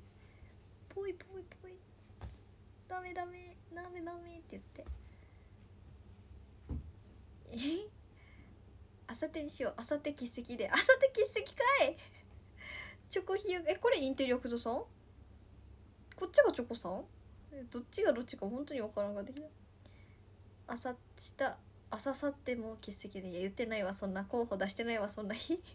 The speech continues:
<laughs> しあさって？明日二十一時以降なら、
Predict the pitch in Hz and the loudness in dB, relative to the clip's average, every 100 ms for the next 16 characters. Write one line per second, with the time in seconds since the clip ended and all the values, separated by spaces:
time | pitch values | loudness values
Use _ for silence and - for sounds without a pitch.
0 | - - - - 523 554 523 - - 254 | -18 -20 -20 -10 -4 0 -2 -4 -4 0
1 | 269 269 247 - 277 427 - - 392 - | 0 0 -6 0 2 2 -2 -14 -12 -10
2 | - - - - - - - - - 247 | -12 -16 -20 -20 -20 -20 -20 -20 -6 -6
3 | - 302 269 247 285 285 214 - 226 214 | 0 0 2 0 -2 -4 -4 -10 -10 -10
4 | - 208 196 220 254 | -8 -8 -8 -8 -14